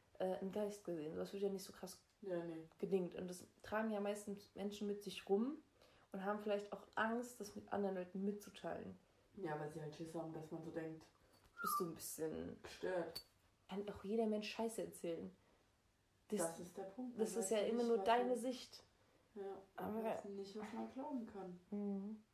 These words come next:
Speaker 1: Und jetzt mal ein bisschen deeper zu werden.
Speaker 2: Oh wei.
Speaker 1: Ja, meine Oma hat damals Zwillinge verloren.
Speaker 2: Mhm.
Speaker 1: Also die war schwanger mit denen und hat die dann halt leider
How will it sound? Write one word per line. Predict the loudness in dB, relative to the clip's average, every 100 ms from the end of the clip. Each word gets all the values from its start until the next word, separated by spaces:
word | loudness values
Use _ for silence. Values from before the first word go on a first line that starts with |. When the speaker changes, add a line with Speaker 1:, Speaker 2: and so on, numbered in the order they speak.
| _ _ _ _ _ _ -20 -18 -20 -20 -20 _ _
Speaker 1:
Und | 2 4 4 2 -4 _ _ _ _ _ -8
jetzt | -6 0
mal | 0
ein |
bisschen | 0 -8 -8
deeper | -4 -4 -4 -6
zu | -4 2
werden. | 4 4 0 -4
Speaker 2:
Oh | -10 -10
wei. | -10 -14 -18 -18 -6 -4
Speaker 1:
Ja, | -4 -8 -20 _ -2
meine | 2 4 4
Oma | 2 4 6 6 4 -2 -18 -20 _
hat | -8 -6 0
damals | 2 4 4 2 0 -4 -12
Zwillinge | -6 -2 0 -2
verloren. | -6 -8 -6 -6 -8 -10 -16 -20 -14
Speaker 2:
Mhm. | -12 -10 -12 -8 -2
Speaker 1:
Also | -2 -2
die | -2
war | -2
schwanger | 0 0 2 2
mit | 2 0
denen | 2 0 0
und | -4
hat | -4 -6
die | -6
dann | -4 -4 -8 -16 -20 -20 -20 _ _ _ _ _ _ -20 _ -12
halt | -4 -2
leider | -2 -4 -6